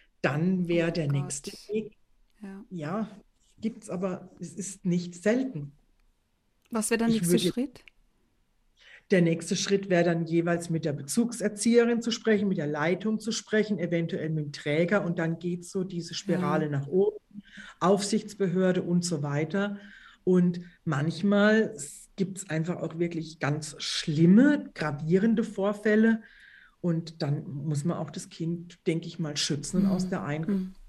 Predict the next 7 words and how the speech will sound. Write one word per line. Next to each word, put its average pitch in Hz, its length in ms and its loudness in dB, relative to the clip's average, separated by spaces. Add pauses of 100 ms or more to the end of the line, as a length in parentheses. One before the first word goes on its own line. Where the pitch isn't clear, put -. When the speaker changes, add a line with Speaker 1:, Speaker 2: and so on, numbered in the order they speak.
Speaker 1:
rausziehen 156 640 -8
und 175 120 -2
schauen, 170 400 2
ob 202 200 -6
eventuell 180 600 2
sogar 214 240 0
strafrechtlich 190 960 -4